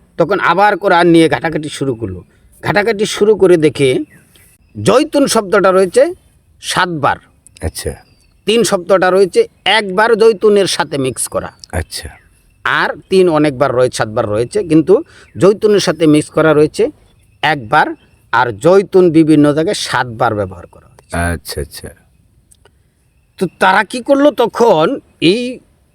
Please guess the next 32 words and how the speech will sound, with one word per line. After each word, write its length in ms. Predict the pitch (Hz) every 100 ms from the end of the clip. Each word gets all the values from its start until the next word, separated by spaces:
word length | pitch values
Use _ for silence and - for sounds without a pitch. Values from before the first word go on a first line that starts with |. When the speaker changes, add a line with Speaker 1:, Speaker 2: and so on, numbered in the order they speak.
| -
Speaker 1:
বিষয়টা 480 | 127 160 180 156 170
মাথায় 380 | 160 151 156 147
ভালো 260 | 95 139
করে 220 | 151 165 147
নিয়ে 340 | 143 117 254 -
তারা 160 | 120
কি 160 | 135 170
করলো, 320 | 156 143 131 294 - _ _ _ _
যে 180 | 104 120 110 294 _ _ _ _ -
একটা 420 | 151 _ - 170 -
তিন 260 | 156 156 170
ফল 220 | - 170 170
নিল 220 | 175 175 262 320 _ _ _ _ _ _ _ -
আর 100 | 135
সাতটা 480 | - - 120 - 113
জৈতুন 440 | 110 131 - 110
ফল 200 | - 87 85
নিল। 140 | 76 _ _ _ _ _ _ _ _ _ -
একটা 360 | 160 - - 214 -
তিন 320 | 180 196 233
ফল 260 | 208 - 247
আর 120 | 208
সাতটা 480 | 180 - 170 - 170
জৈতুন 460 | 147 175 160 185 165
ফল 220 | - 170 -
একত্রিত 560 | 156 - 170 - 139 -
করে 300 | 107 101 90 - _ - _ _ _ _ _ _ _ _
তারা 220 | 127 120
একটা 240 | 139 - 143
মেডিসিন 400 | 123 98 - 92
তৈরি 200 | - 90
করলো। 240 | - _